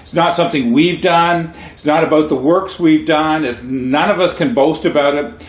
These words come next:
We're saved by what Jesus has done for us, not by what we have done for him. We're saved by what, what he has done, not what we have done. I trust you know that. I, I know that many of you have asked that the work of Christ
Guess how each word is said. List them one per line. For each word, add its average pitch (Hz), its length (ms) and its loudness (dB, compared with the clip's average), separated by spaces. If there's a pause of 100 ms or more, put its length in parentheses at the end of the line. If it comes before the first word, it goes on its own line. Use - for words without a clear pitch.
(220)
We're 151 200 2
saved 190 380 2
by 156 140 2
what 135 260 0
Jesus 175 480 -2
has 151 160 -6
done 156 220 2
for 143 200 -2
us, 110 300 0
not 131 200 0
by 135 120 2
what 120 260 0
we 117 180 -2
have 110 160 -2
done 110 200 0
for 101 160 -10
him. 85 320 -12 (380)
We're 113 100 0
saved 151 640 -2 (160)
by 139 140 2
what, 151 260 2 (160)
what 147 220 -2
he 196 220 -4
has 123 220 -2
done, 92 380 -6 (320)
not 123 260 2
what 147 200 0
we 160 180 0
have 131 180 -2
done. 78 300 -8 (640)
I 160 80 0
trust 240 340 0
you 175 100 0
know 143 200 2
that. 160 460 0 (300)
I, 165 200 -2
I 165 180 0
know 185 220 2
that 156 300 0 (260)
many 170 360 2
of 147 80 0
you 151 220 2
have 139 180 0
asked 143 300 0
that 139 120 -4
the 143 80 -2
work 139 260 0
of 160 160 -6
Christ 143 640 -2